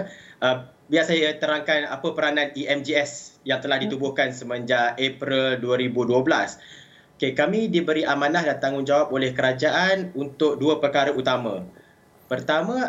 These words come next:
Speaker 1: adalah untuk memasarkan Malaysia ataupun memperkenalkan Malaysia ini sebagai hub pendidikan tinggi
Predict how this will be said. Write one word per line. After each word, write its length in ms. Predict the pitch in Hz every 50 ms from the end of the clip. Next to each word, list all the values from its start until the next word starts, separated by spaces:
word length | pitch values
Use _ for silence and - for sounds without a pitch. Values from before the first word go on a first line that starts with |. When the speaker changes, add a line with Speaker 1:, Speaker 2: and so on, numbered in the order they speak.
| -
Speaker 1:
adalah 400 | 151 147 151 151 156 156 160 156
untuk 720 | - 143 147 147 - - _ 196 202 208 214 190 - - - -
memasarkan 880 | 135 139 - 147 151 - - - - 170 165 160 - - 156 147 143 135
Malaysia 800 | 131 127 117 113 - - - 135 131 156 202 247 269 - - -
ataupun 480 | 123 131 - 151 139 - 156 139 143
memperkenalkan 800 | 139 139 - 143 131 - 151 143 151 156 151 143 - 139 131 127
Malaysia 320 | 127 127 127 123 - 143 -
ini 160 | 139 165 175
sebagai 560 | 175 - 165 139 139 139 147 143 - 143 143 139 -
hub 320 | 160 160 156 - - -
pendidikan 640 | 151 143 135 135 139 135 143 143 - 151 143 139 131
tinggi 560 | - 160 156 156 156 156 185 214 240 277 269